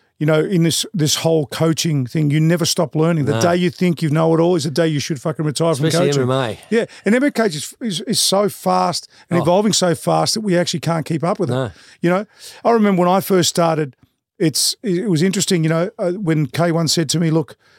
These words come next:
Speaker 1: we've hit this thing where pride's sort of getting in our way a little bit. We wanna challenge these pride guys." And I said, "Well, what do we have to do?" They said, "Well, M M A, mixed martial arts." And I was watching one of their shows and they were kicking each other in the head on the ground and everything else.
Speaker 2: <laughs> That
Speaker 1: And
Speaker 2: was,
Speaker 1: he,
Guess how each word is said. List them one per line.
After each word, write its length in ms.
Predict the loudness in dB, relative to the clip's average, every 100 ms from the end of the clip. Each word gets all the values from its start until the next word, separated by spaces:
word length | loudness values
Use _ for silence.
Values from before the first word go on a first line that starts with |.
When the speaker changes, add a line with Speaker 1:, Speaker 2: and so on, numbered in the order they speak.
| _ _ _ _
Speaker 1:
we've 180 | -2 0
hit 140 | 0 0
this 220 | 0 2
thing 200 | 2 2
where 120 | 0
pride's 640 | -2 -2 2 2 0 -6 -10 _
sort 200 | -6 -4
of 80 | -2
getting 240 | 0 2
in 120 | 2
our 100 | 2
way 260 | 2 2 2
a 40 |
little 200 | 2 0
bit. 220 | 0 -4 -8 _ _ _ -2
We 80 | 0
wanna 180 | 2
challenge 320 | 0 0 0 0
these 160 | -2
pride 320 | 0 0 2
guys." 260 | 2 0 0
And 80 | -2
I 40 |
said, 360 | -2 0 -2 -2
"Well, 220 | -2 -2
what 140 | 0 0
do 60 |
we 100 | 2
have 100 | 0
to 100 | -2
do?" 200 | -2 -2
They 80 | 0
said, 200 | -2 -2 -2
"Well, 240 | -4 -6 -10 -20 _ -2
M 100 | 2
M 160 | 4
A, 160 | 4 2
mixed 260 | 0 -2 0
martial 360 | -2 0 0
arts." 240 | 0 0 -2
And 60 |
I 40 | -4
was 100 | -2
watching 280 | -2 -2
one 80 | -2
of 60 | 0
their 100 | -2
shows 340 | 0 0 2
and 60 | 0
they 20 |
were 60 | -2
kicking 260 | -2 0
each 160 | -2 -2
other 180 | 0 0
in 80 |
the 80 | 0
head 100 | 0
on 80 | 0
the 80 | -2
ground 340 | 0 0 0
and 80 | 0
everything 140 | 0 2
else. 220 | 2 0
Speaker 2:
<laughs> 600 | -2 -4 -4 -6 -8 -8 -2
That 100 | 0
Speaker 1:
And 80 |
Speaker 2:
was, 80 | 0
Speaker 1:
he, 80 | -2